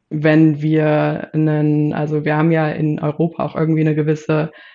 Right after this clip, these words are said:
äh, Werteunion, die eben Werte wie Demokratie, Menschenrechte, Gleichberechtigung oder hohe Umweltstandards auch, äh, zugrunde legt. Wenn, äh, wenn es eben dann so ist, dass man sich zu abhängig macht von,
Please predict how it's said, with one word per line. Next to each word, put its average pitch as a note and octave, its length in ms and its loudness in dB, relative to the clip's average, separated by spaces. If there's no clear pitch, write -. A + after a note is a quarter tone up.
äh, D3+ 360 2
Werteunion, F3+ 1080 6
die D#3+ 180 4
eben D3+ 480 6
Werte D#3+ 260 2
wie D#3 100 4
Demokratie, E3 640 4
Menschenrechte, D#3+ 640 2
Gleichberechtigung D#3 1000 2
oder D3+ 240 4
hohe E3 200 6
Umweltstandards D#3+ 840 4
auch, D3+ 360 0
äh, D#3 260 2
zugrunde D3+ 760 2
legt. D#3+ 500 4
Wenn, D#3+ 320 6
äh, D3+ 520 2
wenn D#3 140 4
es D#3+ 120 2
eben D#3 520 6
dann D#3+ 260 6
so E3+ 180 6
ist, F3 220 2
dass E3 160 -2
man E3 80 4
sich D#3 180 0
zu A3+ 200 6
abhängig E3 420 2
macht F3 320 0
von, D#3 420 2